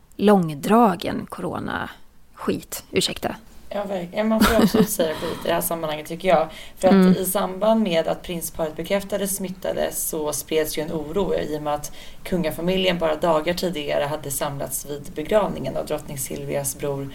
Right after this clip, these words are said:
Speaker 2: Walter Sommerlath. Men, eh, hela familjen skulle då ha testats för covid innan begravningen och då var ingen smittad. Och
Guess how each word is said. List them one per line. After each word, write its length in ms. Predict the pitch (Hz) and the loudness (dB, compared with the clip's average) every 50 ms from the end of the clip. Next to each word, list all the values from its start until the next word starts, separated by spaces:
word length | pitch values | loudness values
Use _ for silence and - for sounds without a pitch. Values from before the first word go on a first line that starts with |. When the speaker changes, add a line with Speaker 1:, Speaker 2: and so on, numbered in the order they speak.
| - - - - | -12 -16 -14 -2
Speaker 2:
Walter 280 | - 156 151 143 - 160 | 2 2 2 2 2 0
Sommerlath. 600 | 156 - 214 196 156 - - - - - - - - - - - - - - - | 2 4 4 4 4 2 -2 -4 -8 -10 -14 -18 -18 -16 -16 -14 -14 -14 -10 -2
Men, 380 | 170 180 180 175 170 170 170 | 2 4 4 4 4 2 0
eh, 120 | 170 170 170 - - - - - - - - - - - - - - | 0 0 -2 -4 -10 -18 -18 -18 -18 -18 -20 -20 -20 -20 -20 -10 0
hela 220 | 196 196 190 196 | 4 6 6 6
familjen 360 | 196 220 220 226 233 226 190 180 | 6 4 4 4 4 4 4 4
skulle 220 | - - 170 160 | 2 -2 -4 -4
då 40 | 151 | -4
ha 60 | - | -4
testats 600 | - 165 165 - - 160 143 - - - - - - - | -4 -4 -4 -4 -4 -6 -6 -6 -6 -6 -6 -6 -10 -14
för 180 | - - - 165 | -10 -8 -8 -8
covid 440 | - - 160 147 147 147 175 175 - - | -8 -8 -10 -8 -8 -8 -8 -8 -6 -6
innan 300 | 180 170 160 165 165 170 | -4 -4 -2 -2 -4 -2
begravningen 600 | 185 165 170 165 160 165 160 156 160 165 175 175 | 0 2 2 2 2 2 0 -2 0 0 0 -2
och 100 | 170 165 | -2 -2
då 100 | 165 160 | 0 0
var 60 | 165 | 0
ingen 220 | 160 160 160 165 | -2 -2 -4 -4
smittad. 480 | - - 170 160 - - - - - - - | -4 -4 -4 -4 -2 0 0 0 0 0 -2
Och 300 | - 165 160 - - | -2 -2 -2 -2 -6